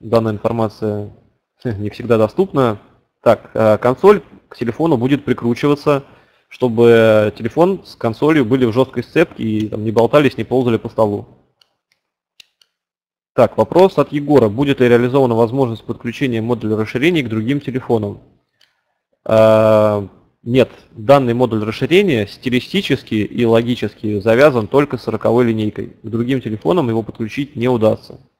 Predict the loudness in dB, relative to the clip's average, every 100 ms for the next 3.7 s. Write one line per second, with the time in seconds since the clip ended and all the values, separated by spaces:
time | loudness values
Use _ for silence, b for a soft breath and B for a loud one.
0 | _ -4 -4 0 2 2 2 0 -2 -4
1 | 2 2 2 -4 -10 -10 -8 -8 -8 -6
2 | -4 -6 -14 -12 -12 -12 b b b 0
3 | 0 0 -4 2 2 2